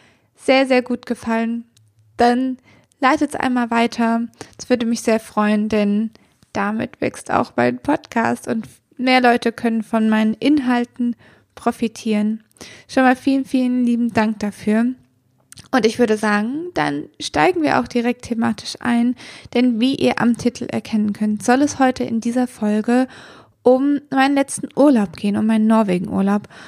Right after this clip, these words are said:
Und ich war mir ehrlich gesagt nicht sicher, ob man so eine Folge jetzt gerade bringen kann, weil jetzt ja Reisen auch wieder durch die Situation ein bisschen schwieriger wird. Aber <laughs> zum einen verblassen sonst die Erinnerungen bei mir.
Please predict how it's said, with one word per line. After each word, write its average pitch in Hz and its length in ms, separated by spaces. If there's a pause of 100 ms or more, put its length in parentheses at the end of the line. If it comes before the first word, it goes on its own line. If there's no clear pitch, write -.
(180)
Und 240 180
ich 262 160
war 254 100
mir 262 160
ehrlich 240 280
gesagt 233 400
nicht 240 260
sicher, 247 320
ob - 140
man 233 340 (480)
so - 140
eine 254 140
Folge 262 340
jetzt 247 240
gerade 233 260
bringen 311 460
kann, 269 460
weil 247 200
jetzt 240 220
ja 240 160
Reisen 247 420
auch 233 180
wieder 233 340 (420)
durch 294 200
die 294 120
Situation 262 560
ein 240 80
bisschen 226 240
schwieriger 220 640
wird. 214 320 (720)
Aber 240 580
<laughs> - 0
zum - 260
einen 254 440 (160)
verblassen 247 520
sonst 233 320
die 233 60
Erinnerungen 247 560
bei 254 120
mir. 262 320